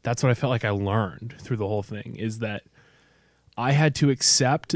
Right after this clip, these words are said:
that whatever happens is just gonna happen. And I'm not in control. I've done everything that's in my power, right?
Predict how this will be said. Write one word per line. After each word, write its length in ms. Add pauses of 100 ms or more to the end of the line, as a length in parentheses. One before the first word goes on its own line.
(140)
that 320
whatever 480
happens 880 (240)
is 180
just 200
gonna 200
happen. 520 (1120)
And 580 (220)
I'm 280
not 280
in 200
control. 600 (280)
I've 240
done 440
everything 500
that's 220
in 140
my 160
power, 540 (720)
right? 340